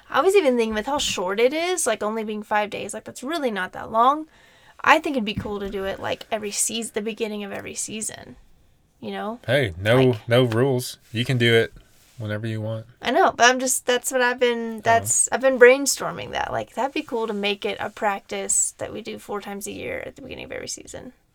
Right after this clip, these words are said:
Speaker 1: Or I do.
Speaker 2: Yeah.
Speaker 1: Whoever does.
Speaker 2: Yeah.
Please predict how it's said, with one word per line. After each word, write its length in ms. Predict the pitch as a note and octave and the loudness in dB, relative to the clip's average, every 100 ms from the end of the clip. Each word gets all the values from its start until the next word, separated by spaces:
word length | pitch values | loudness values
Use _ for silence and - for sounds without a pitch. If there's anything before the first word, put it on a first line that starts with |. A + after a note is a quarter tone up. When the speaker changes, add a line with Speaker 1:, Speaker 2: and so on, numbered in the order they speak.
| - | -4
Speaker 1:
Or 140 | A3+ G3+ | -2 0
I 120 | G3+ | 0
do. 260 | G3 - - _ _ _ _ _ | -4 -12 -14 _ _ _ _ _
Speaker 2:
Yeah. 240 | A#2+ C#3 B2+ | -4 -2 -2
Speaker 1:
Whoever 360 | C#4+ B3 A3+ G#3+ | 4 4 4 0
does. 400 | - B1+ - - - | -4 -4 -6 -10 -2
Speaker 2:
Yeah. 220 | B2 B2 | 0 0